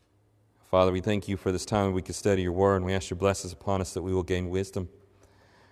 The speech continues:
that we will learn from the instances and the, the faith and examples that are throughout the Scriptures, and specifically think about Hannah this morning, think about her example.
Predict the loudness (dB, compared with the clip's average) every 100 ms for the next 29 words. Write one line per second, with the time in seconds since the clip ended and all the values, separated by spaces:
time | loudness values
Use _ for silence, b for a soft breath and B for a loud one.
0 | b -4 0 2 4 2 2 -2 -2 0
1 | -2 -4 -6 -4 -4 -2 -2 -2 -4 -6
2 | -2 4 4 4 2 -4 -6 -10 -6 -2
3 | -2 -2 -4 -4 -4 -4 -2 -2 -2 -6
4 | -2 -2 -2 -6 -4 -8 -10 B B B
5 | B -4 0 0 2 0 0 0 2 2
6 | 2 0 0 -2 -4 0 0 0 -4 -12
7 | b b b b b b _ -6 -2 2
8 | 4 4 6 4 4 0 0 0 -4 -10